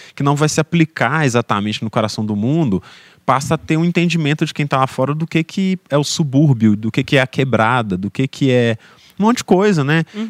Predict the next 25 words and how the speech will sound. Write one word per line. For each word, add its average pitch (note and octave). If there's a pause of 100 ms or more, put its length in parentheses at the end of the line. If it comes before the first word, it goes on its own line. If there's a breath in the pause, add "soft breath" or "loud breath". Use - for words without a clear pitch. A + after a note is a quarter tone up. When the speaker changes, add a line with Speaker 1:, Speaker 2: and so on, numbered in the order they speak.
Speaker 1:
como E3
são F3
os E3+
papéis D3+
sociais C3+
no C3+
Brasil, B2+
quanto C3+
que C3+
as C3
coisas A#2+
custam, -
o -
que C3
que -
é C3
um B2
preço. A#2+ (400 loud breath)
Eu B2
vejo D3
que -
a E3+
cada D#3
nova E3
conversa, A2+